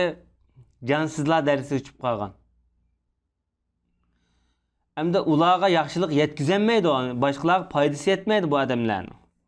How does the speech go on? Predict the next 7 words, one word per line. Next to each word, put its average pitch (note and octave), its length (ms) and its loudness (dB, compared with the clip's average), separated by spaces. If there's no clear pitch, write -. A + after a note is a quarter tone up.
Lekin D3+ 400 0
ularga F#3+ 320 2
zinim A3 440 2
yetmaydi. C3 460 -4
Mush-, C#3+ 320 -10
mushuning D#3 440 -2
o'xshaydiroq C#3+ 460 -2